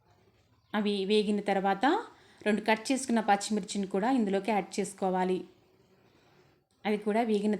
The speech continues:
తర్వాత మనం బాయిల్ చేసుకున్న చికెన్ ముక్కల్ని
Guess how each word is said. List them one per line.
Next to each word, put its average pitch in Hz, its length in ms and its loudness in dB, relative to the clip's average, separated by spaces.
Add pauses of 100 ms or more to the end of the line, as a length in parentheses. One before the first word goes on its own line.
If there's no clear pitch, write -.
తర్వాత 185 380 0 (1300)
మనం 214 180 0 (1120)
బాయిల్ 220 340 4
చేసుకున్న 208 380 -2 (440)
చికెన్ 208 300 -2
ముక్కల్ని 202 420 2